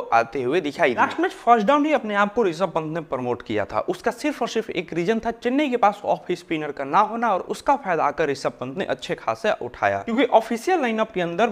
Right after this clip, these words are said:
मिच मार्श आपको तीसरे नंबर पर मेंशन थे। हाई चांस इस मैच में भी मिच मार्श आपको तीसरे नंबर पर दिखाई दे, चौथे नंबर पर ऋषभ पंत, पांचवें नंबर पर आपको ट्रिस्टन स्टूप, छठे नंबर पर अभिषेक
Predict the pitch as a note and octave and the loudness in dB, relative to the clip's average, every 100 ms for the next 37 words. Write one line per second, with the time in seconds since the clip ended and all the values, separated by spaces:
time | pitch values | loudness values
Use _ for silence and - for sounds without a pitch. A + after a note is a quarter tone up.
0 | D#3 F#3+ A#3 - D#3+ F#3 - D#3 F3+ - | 0 -4 -4 -2 -2 -2 -6 -4 -6 -4
1 | E3+ F#3 A#3 D#3+ B2+ A#2+ - F3+ A#2+ A2+ | -4 2 2 2 -4 -4 -2 -2 -4 -4
2 | G#2+ G2+ E3+ A3 C#4+ D4+ D#4 - A3+ - | -6 -8 4 4 6 2 0 -2 -4 -2
3 | G#3+ A3+ A3 A3+ F3 F3 F#3+ F#3 - D#3 | -4 -4 -4 -4 -4 -4 -4 -4 -2 -2
4 | - E3+ - D#3+ G3 G#3+ G#3 G3+ G#3 G3+ | -2 -6 -4 -4 -2 -2 -2 -2 -2 -2
5 | G3+ G3 G#3 A3+ C#3+ D3+ D#3+ D#3 D3+ D3+ | -4 -4 -2 0 -2 -2 -4 -4 -4 -2
6 | C#3 C#3+ C#3 G3 A#3+ - - - G#3+ B3 | -2 -2 -2 0 -2 -4 -2 4 6 4
7 | D#4+ B3 G3+ F#3+ G3 F3+ - E3+ - D#3 | 0 0 -2 -2 2 2 2 -6 -4 -6
8 | D3+ D#3 D#3 - A3 G3 - D3 F#3 E3 | -2 -4 -4 -4 -4 -2 -2 -2 -4 -2
9 | D3+ C#3+ D#3 C#3 B2 B2+ B2+ | 0 0 -2 -2 -4 -4 -10